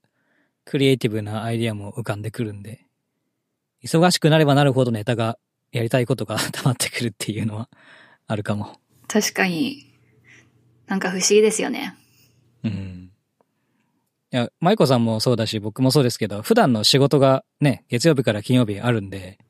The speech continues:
Speaker 2: あー。
Speaker 1: こうずっと、まあ、プロのYouTuberとかだと、まあ、ずっとYouTubeのことだけ考えてやってるっていう人もいるわけじゃないですか。
Speaker 2: そうですね。
Speaker 1: うん、僕らはでも、フ-、フルタイムの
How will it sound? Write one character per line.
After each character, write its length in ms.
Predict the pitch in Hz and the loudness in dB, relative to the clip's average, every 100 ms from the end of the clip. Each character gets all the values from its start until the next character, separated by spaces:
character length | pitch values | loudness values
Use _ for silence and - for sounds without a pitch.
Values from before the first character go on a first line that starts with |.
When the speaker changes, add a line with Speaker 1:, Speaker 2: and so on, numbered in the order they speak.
| - | -10
Speaker 2:
あ 640 | 185 185 180 175 175 185 | -6 -6 -8 -10 -14 -18
ー。 40 | _ _ | _ _
Speaker 1:
こ 160 | 131 | 0
う 40 | 113 | 2
ず 180 | 131 | 2
っ 40 | 151 | 2
と、 300 | - 135 131 | 2 2 4
ま 120 | 151 | 2
あ、 60 | 123 | -2
プ 160 | - | 2
ロ 100 | 226 | 4
の 100 | 160 | 6
YouTuber 520 | 120 131 - 143 110 101 | 4 4 4 2 2 -4
と 100 | - | -8
か 100 | 101 | -8
だ 100 | 98 | -8
と、 240 | 98 95 _ _ _ _ _ _ _ | -12 -12 _ _ _ _ _ _ _
ま 80 | 120 | -4
あ、 40 | |
ず 320 | 107 135 139 131 | 0 2 4 2
っ 40 | _ | _
と 500 | 131 123 123 120 120 | 2 4 4 2 0
YouTube 480 | - 143 135 151 120 | -2 0 4 4 2
の 100 | 110 | 0
こ 100 | 123 | -2
と 80 | 131 | 0
だ 80 | 123 | 2
け 120 | 151 | 2
考 140 | - 120 | 2 4
え 80 | 120 | 2
て 340 | - - 101 - | 0 -6 -8 -6
や 80 | 110 | -6
っ 40 | |
て 120 | - | 0
る 60 | 110 | 0
っ 60 | 110 | 0
て 100 | 98 | -6
い 20 | |
う 20 | |
人 140 | - | -6
も 100 | 101 | -6
い 80 | 104 | 0
る 100 | 113 | 0
わ 120 | 113 | 0
け 260 | 110 98 92 | -2 -6 -8
じ 80 | 104 | -10
ゃ 40 | |
な 80 | 95 | -10
い 40 | |
で 80 | 95 | -10
す 80 | - | -10
か。 160 | 95 - _ _ | -10 -14 _ _
Speaker 2:
そ 180 | - 196 | -6 -6
う 40 | |
で 60 | 202 | -4
す 120 | - | -8
ね。 360 | 294 254 254 - _ _ _ - | -8 -8 -10 -16 _ _ _ -8
Speaker 1:
う 60 | 113 | -6
ん、 220 | 107 104 | -4 -6
僕 200 | 120 - | -2 4
ら 100 | 170 | 4
は 60 | 135 | 4
で 80 | |
も、 240 | 117 104 - | 2 0 -4
フ-、 100 | - - | -14 0
フ 120 | 165 | 2
ル 80 | 151 | 4
タ 120 | 139 | 2
イ 40 | |
ム 100 | 113 | 0
の 260 | 104 101 | -2 -6